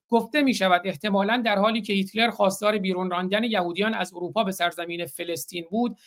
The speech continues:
الحسینی آن را تهدیدی برای امنیت حضور خود در فلسطین می‌دانست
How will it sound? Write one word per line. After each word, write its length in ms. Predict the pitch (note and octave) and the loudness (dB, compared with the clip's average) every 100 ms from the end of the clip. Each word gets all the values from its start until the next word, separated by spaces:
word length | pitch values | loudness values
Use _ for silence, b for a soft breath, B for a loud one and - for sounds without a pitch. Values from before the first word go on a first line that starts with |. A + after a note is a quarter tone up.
| B B _ | B B _
الحسینی 640 | A3+ F#3+ F#3+ F#3+ G3+ A#3 | 4 6 4 2 2 2
آن 160 | B3+ A#3+ | 2 2
را 120 | A#3+ | 2
تهدیدی 460 | A#3 F#3 D#3+ A3 A3 | 2 -2 -2 -2 2
برای 300 | F#3+ G3 G#3 | 4 4 2
امنیت 400 | F#3 F3+ F#3 G#3+ | 0 -2 -2 -2
حضور 380 | G3+ E3 A3 G3+ | -4 -4 -2 -2
خود 200 | F#3+ G3+ | 0 2
در 140 | F#3 | 2
فلسطین 500 | E3+ F#3 F3+ F3+ B3 | 0 -4 -6 -4 -2
می‌دانست 600 | B3+ A3 G#3 G3 F#3+ - | 0 2 2 2 0 -4